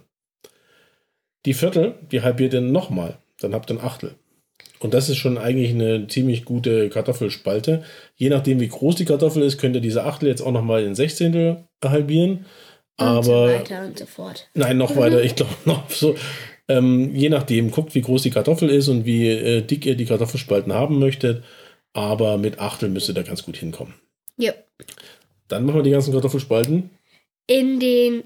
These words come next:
Speaker 2: Gefrierbeutel. Das ist unser klitzekleiner Geheimtipp.
Speaker 1: Genau, da kommen wir später zu. Dann kommt in den Gefrierbeutel zu den Kartoffeln Kartoffel-, äh, Paprikapulver, Salz, Pfeffer,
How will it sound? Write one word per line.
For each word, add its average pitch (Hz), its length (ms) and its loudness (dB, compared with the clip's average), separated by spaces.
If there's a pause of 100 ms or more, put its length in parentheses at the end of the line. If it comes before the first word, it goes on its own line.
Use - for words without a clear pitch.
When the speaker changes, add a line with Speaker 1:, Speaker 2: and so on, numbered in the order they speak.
(100)
Speaker 2:
Gefrierbeutel. 214 800 -2
Das 247 160 -4
ist 302 100 -4
unser 247 360 0
klitzekleiner 302 880 -2
Geheimtipp. 240 720 -4 (280)
Speaker 1:
Genau, 110 180 -2
da 95 80 -6
kommen 117 140 -4
wir 113 60 0
später 139 260 2
zu. 214 260 -2 (460)
Dann 117 160 -2
kommt 151 200 -2
in 165 80 2
den 151 140 2
Gefrierbeutel 135 480 2
zu 143 100 -2
den 131 100 2
Kartoffeln 113 360 -2
Kartoffel-, 160 460 -2
äh, 131 160 2
Paprikapulver, 151 880 0 (380)
Salz, 123 460 0
Pfeffer, 113 680 -2